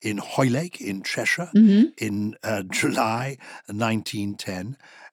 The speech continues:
Speaker 1: And, uh, he would be, he was a, a middle-class person, and he was a, a lawyer. His father was also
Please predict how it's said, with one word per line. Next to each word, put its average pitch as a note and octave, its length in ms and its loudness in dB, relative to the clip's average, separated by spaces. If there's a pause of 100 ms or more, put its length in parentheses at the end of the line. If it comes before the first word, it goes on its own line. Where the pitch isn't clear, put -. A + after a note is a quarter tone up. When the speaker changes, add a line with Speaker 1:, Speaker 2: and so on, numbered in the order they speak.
Speaker 1:
And, B2+ 420 0
uh, B2 200 0 (500)
he A3 420 6
would C#3+ 540 2
be, A#2+ 400 2
he D3+ 120 2
was F#3 160 4
a, B2+ 220 2
a A2+ 60 0
middle-class A#2 580 -2
person, F#2 480 -10 (300)
and G2+ 400 -4
he C3 120 -6
was A2 300 -4 (140)
a, F2 400 -8
a - 20 -8
lawyer. G2+ 360 -2
His G#2+ 280 -10
father G2+ 500 -2
was F2+ 280 -12
also F2 560 -8